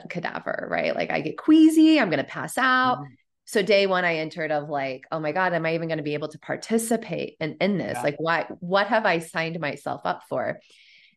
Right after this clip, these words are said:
Speaker 1: And was fascinated. You know, we spent day one and two, I think, specifically working with the superficial fascia and the adipose tissue.
Speaker 2: Mm-hmm.
Speaker 1: And I remember it was after m-, I, one of the days, Monday or Tuesday,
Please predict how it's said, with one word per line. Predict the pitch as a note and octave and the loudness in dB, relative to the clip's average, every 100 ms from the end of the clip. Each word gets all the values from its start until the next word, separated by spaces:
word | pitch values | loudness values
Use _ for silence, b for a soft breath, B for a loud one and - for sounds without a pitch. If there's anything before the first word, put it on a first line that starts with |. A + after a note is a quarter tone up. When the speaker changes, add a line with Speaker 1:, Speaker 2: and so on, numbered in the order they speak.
| _ | _
Speaker 1:
And | G3 G3 F#3+ F#3 F3+ F3 F3 F3 - _ _ | 0 2 4 4 4 4 0 -4 -10 _ _
was | - G#3 G3+ | -4 0 0
fascinated. | - - A#3+ B3+ B3+ A3 F3 | 0 2 2 2 0 -2 -2
You | F3 E3+ | -2 -4
know, | E3 | -6
we | F3+ | -8
spent | - F#3 | -6 -4
day | F#3+ | -2
one | F3 F3+ | 0 0
and | F3 E3 | -2 -6
two, | - A3+ | -2 0
I | F#3+ | 0
think, | F#3 D#3+ | -2 -10
specifically | - F3+ F3+ F3+ F3 E3+ | -12 -12 -6 -4 0 2
working | E3+ E3+ | 2 0
with | E3+ | -6
the | D#3+ | -6
superficial | - F3+ F3 E3 E3 D#3+ D3+ - B B | -6 -4 -2 -2 0 0 -2 -6 B B
fascia | G3 F#3+ - - | 0 0 2 2
and | E3 | 2
the | E3 | 0
adipose | D#3 A#3 C#4 E3 C#3+ | 0 -2 -2 -4 -8
tissue. | - C3 - - - - b b A2 b | -8 -10 -8 -8 -8 -14 b b -20 b
Speaker 2:
Mm-hmm. | C#3 C#3 | -14 -2
Speaker 1:
And | G3+ F#3+ F#3+ F#3+ F#3+ F#3 - _ _ | 2 4 4 4 4 0 -4 _ _
I | G3 G3 G3 | 0 4 4
remember | G3 G3 G3+ G3 F#3+ | 4 2 2 4 2
it | |
was | F3 | 2
after | F3+ F3 G#3 F#3+ F3+ F#3+ | -2 -2 -4 -4 -4 -6
m-, | G3+ | -6
I, | G#3 - | -6 -6
one | G3 G3+ A#3+ | -8 -4 -2
of | A3 | -2
the | G3 | -2
days, | E3+ D#3 D3+ D#3 | -2 -2 -4 -4
Monday | E3+ F3+ | -6 -2
or | F#3+ | -2
Tuesday, | F#3 F#3+ F3+ F3 D#3 D3+ E3 | -2 -4 -4 -2 -4 -4 -8